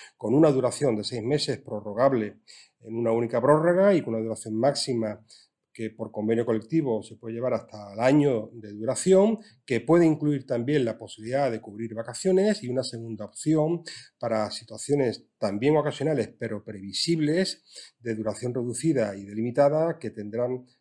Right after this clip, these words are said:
que podrán utilizarse un máximo de noventa días en el año natural.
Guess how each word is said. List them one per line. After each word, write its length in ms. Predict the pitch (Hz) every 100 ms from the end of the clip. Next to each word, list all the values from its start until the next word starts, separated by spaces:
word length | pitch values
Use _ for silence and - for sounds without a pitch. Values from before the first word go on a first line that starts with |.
| _ _
que 80 | _
podrán 400 | 107 107 131 139
utilizarse 600 | 143 113 107 - 120 123
un 120 | 110
máximo 440 | 120 127 - 135 131
de 80 |
noventa 420 | 107 110 113 113 104
días 480 | 113 113 123 117 113
en 120 | 104
el 100 | 101
año 520 | 107 110 110 117 113 _ _ _ _
natural. 680 | 117 113 113 120 107 92